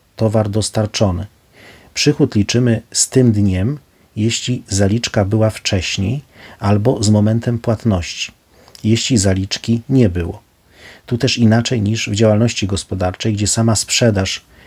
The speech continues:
to już przychód stanowi. Przychód i koszty w działalności nierejestrowanej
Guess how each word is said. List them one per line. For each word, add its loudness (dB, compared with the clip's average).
to 0
już 0
przychód -2
stanowi. -4
Przychód 0
i 2
koszty 0
w -6
działalności 2
nierejestrowanej 0